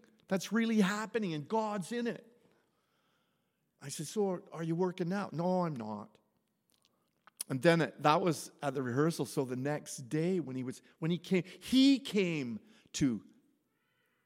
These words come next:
encourage me while I was waiting. I said, "Hey, Jonathan,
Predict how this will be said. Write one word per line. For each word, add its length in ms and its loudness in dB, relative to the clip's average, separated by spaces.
encourage 720 0
me 520 0
while 120 -4
I 120 -6
was 240 -4
waiting. 480 -2
I 40 -14
said, 180 -8
"Hey, 140 -4
Jonathan, 520 -10